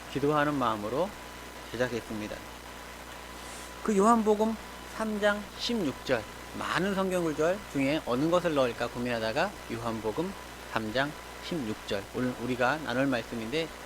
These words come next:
그 말씀을 넣었습니다. 요한복음 삼 장 십육 절은 우리를 구원하시는 예수님에 대해서 증거하고 있습니다. 요한복음 삼 장은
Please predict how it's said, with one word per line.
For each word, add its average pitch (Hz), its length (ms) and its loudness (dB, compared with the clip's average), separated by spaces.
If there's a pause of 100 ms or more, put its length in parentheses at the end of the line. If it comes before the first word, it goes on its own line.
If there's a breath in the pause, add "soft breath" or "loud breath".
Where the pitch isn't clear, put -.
(180)
그 160 100 2
말씀을 123 540 0 (340)
넣었습니다. 107 560 -2 (1400)
요한복음 196 440 8
삼 214 220 4
장 214 160 6
십육 196 360 2
절은 175 340 6 (520)
우리를 135 340 6
구원하시는 175 840 4 (400)
예수님에 131 480 4
대해서 120 460 2 (180)
증거하고 117 500 2
있습니다. 98 420 -4 (920 loud breath)
요한복음 233 380 12
삼 240 200 8
장은 208 460 10